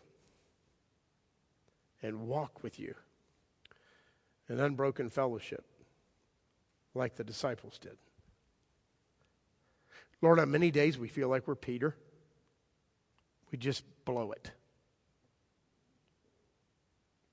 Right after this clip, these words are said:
Completely blow it. And then when we do, we,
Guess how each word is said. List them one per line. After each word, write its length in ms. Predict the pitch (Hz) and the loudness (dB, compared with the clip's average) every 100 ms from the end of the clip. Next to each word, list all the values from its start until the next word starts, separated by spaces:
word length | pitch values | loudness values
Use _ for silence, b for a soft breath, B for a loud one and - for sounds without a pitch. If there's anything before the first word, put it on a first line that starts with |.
| - | -4
Completely 880 | - 156 135 - - 262 - 269 | -2 -2 -6 -12 -8 -8 -8 -6
blow 500 | 190 117 120 113 120 | -6 -8 -10 -8 -8
it. 80 | 131 - - _ _ _ _ _ _ _ _ _ _ _ _ _ _ _ _ _ _ - | -10 -16 -20 _ _ _ _ _ _ _ _ _ _ _ _ _ _ _ _ _ _ -14
And 160 | 113 | -10
then 260 | 104 131 147 - b b b b b b b b b _ _ _ _ _ _ _ _ _ _ _ _ _ | -2 0 -2 -6 b b b b b b b b b _ _ _ _ _ _ _ _ _ _ _ _ _
when 200 | - 160 | 2 4
we 120 | 151 127 | 4 0
do, 280 | 120 139 | 2 2
we, 300 | 123 123 120 | 2 -2 -4